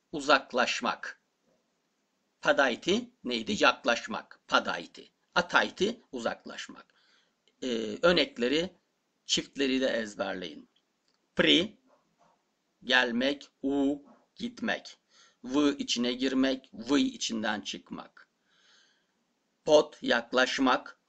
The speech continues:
ot, ayrılmak. Bunları bir kağıda yazın ve ayrı ayrı ezberleyin. Maşina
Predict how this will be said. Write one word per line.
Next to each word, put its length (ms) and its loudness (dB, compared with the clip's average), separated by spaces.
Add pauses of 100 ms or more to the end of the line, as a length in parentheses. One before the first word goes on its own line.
(120)
ot, 380 4 (260)
ayrılmak. 720 -6 (160)
Bunları 400 2
bir 160 -2
kağıda 360 -4
yazın 500 -4 (100)
ve 180 0
ayrı 340 4
ayrı 500 0 (280)
ezberleyin. 800 -10 (1800)
Maşina 720 2